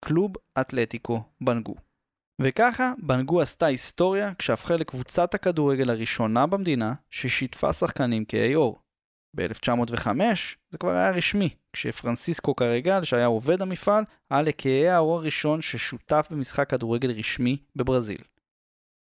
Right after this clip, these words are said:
השילוב של כהי עור בחברה הברזילאית, ובייחוד בקבוצות כדורגל בימים ההם, היה בגדר אבסורד.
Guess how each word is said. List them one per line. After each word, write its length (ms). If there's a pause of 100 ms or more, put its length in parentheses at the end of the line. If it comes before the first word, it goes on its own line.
השילוב 320
של 180
כהי 220
עור 260
בחברה 460
הברזילאית, 720
ובייחוד 640
בקבוצות 460
כדורגל 520
בימים 420
ההם, 260
היה 140
בגדר 360
אבסורד. 520